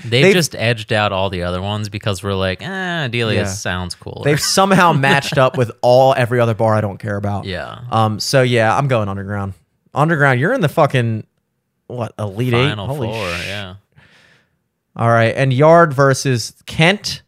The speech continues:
Speaker 2: a Towson matchup for the
Speaker 1: So
Speaker 2: ages.
Speaker 1: I have Backyard versus the Crown.
Speaker 2: And where are you going?
Speaker 1: I might have to go Backyard.
Speaker 2: Okay, that's
Speaker 1: Just
Speaker 2: fair.
Speaker 1: because, you know, they won the first year.
Speaker 2: Yeah.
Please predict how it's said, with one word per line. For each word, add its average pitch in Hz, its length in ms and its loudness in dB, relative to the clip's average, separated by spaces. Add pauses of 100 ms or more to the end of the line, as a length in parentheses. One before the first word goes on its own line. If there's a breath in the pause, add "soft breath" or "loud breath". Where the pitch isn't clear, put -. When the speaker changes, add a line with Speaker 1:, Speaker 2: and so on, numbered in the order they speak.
(140)
Speaker 2:
a 135 120 -6
Towson 151 520 0
matchup 139 360 0
for - 100 -8
the 123 100 -2
Speaker 1:
So 123 100 0 (140)
Speaker 2:
ages. 139 100 2
Speaker 1:
I 113 40 0
have 113 160 -4
Backyard 95 480 -6
versus 87 240 -12
the - 100 -18
Crown. - 680 -12 (360)
Speaker 2:
And 110 160 -8
where 110 80 -4
are 107 40 -4
you 104 140 -6
going? 104 340 -6 (680)
Speaker 1:
I 107 80 -12
might 117 280 -8
have 117 140 -12
to 131 60 -12
go 120 160 -10
Backyard. 101 760 -10 (140)
Speaker 2:
Okay, 123 360 0 (120)
that's 117 140 -6
Speaker 1:
Just 117 160 -2
Speaker 2:
fair. 110 60 -2
Speaker 1:
because, 139 680 -4
you 117 160 -8
know, 120 400 -8 (340)
they 107 200 -8
won 120 260 -6
the 147 60 -8
first 139 480 -6
year. 151 360 -8 (160)
Speaker 2:
Yeah. 110 320 -4